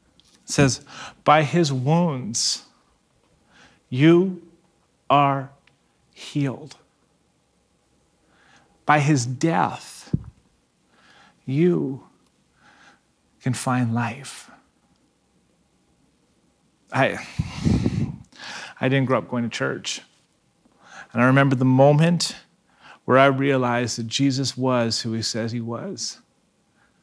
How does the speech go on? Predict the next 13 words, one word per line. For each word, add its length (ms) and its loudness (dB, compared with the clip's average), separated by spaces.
When 140 -2
I 40 2
realized 560 0
that 80 -8
he 260 -2
died, 760 -2
the 80 -8
whole 280 0
Easter 360 -2
story 580 -2
wasn't 280 0
just 360 0
theoretical, 1120 2